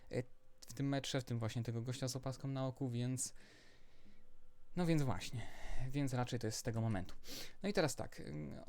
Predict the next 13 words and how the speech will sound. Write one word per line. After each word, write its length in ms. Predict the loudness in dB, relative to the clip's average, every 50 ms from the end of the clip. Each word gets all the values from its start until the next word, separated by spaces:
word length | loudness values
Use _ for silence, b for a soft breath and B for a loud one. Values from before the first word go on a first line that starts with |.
| -2
Daryl 260 | 2 4 6 8 8
oczywiście 320 | 6 6 4 2 2 2 4
znajduje 340 | 4 4 4 4 2 0 0
tutaj 180 | 0 -2 -2
jakiegoś 320 | -2 -2 -2 -2 -2 0 2
gościa, 340 | 4 4 4 4 4 2
jakieś 240 | 2 2 2 0 0 2
walizki, 540 | 4 4 6 6 6 4 4 2 2 0
jakieś 240 | 0 2 0 0 -2
szmaty, 320 | 0 2 2 2 4 4 2
jakieś 220 | 2 2 0 0
materace, 540 | 0 0 2 2 4 4 4 4 2 0 0
po-, 200 | 0 -2 -4